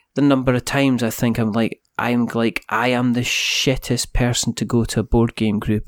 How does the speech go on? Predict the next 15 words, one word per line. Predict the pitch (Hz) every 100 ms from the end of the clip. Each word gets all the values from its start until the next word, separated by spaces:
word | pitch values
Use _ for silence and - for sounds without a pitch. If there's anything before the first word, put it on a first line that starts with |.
| -
and | 113 113 - - - - _ -
God | 135 127 -
help | - 123 120 -
anybody | 120 117 110 110 110
who | 107 113
sits | - - - 120
next | 120 - -
to | 240
me | 107
at | 90
a |
board | - 107 104
game | 107 104
group, | 101 113 -
because | 127 - 135